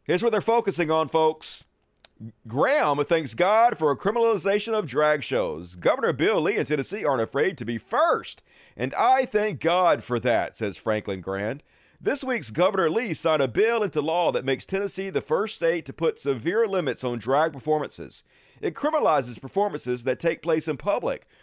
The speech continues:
where they could be seen by children. It should be a crime. Oh, why? Here's the freedom lovers for you, folks. You know, what should be a crime is you conning people out of money in the name of God and being tax-free while you do it.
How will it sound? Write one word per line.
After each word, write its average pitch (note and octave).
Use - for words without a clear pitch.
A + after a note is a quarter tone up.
where D3
they F3
could F3+
be F3+
seen G3+
by F3+
children. D3+
It D3+
should C#4+
be E3+
a C3
crime. F2
Oh, G2+
why? F#2+
Here's D3
the E3
freedom G3
lovers C#3
for C#3
you, B2+
folks. C3+
You C3+
know, D#3
what D#3
should G3+
be G#3
a F#3
crime G3+
is D3+
you D3
conning F3+
people F#3
out F3
of D3+
money F3+
in D#3
the D#3
name E3
of C#3+
God E3
and C#3+
being D#3+
tax-free D#3
while C3
you B2
do C#3+
it. -